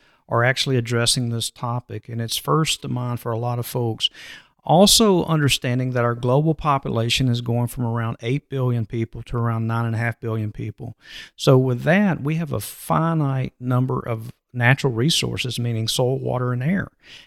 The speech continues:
And how do we manage those more efficiently and more effectively? So from a downstream perspective and from a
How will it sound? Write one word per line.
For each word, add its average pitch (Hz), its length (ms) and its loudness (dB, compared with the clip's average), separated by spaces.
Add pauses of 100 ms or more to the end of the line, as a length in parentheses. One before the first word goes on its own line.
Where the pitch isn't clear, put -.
(160)
And 131 180 4
how 151 320 2
do 208 80 4
we 185 260 4
manage 143 560 2
those 110 300 0
more 123 220 -2
efficiently 135 840 -2
and 117 160 0
more 127 200 0
effectively? 113 680 -6 (260)
So 147 260 6
from 147 240 0
a 139 60 0
downstream 180 760 2
perspective - 640 -4
and 135 120 0
from 139 180 0
a 127 120 -4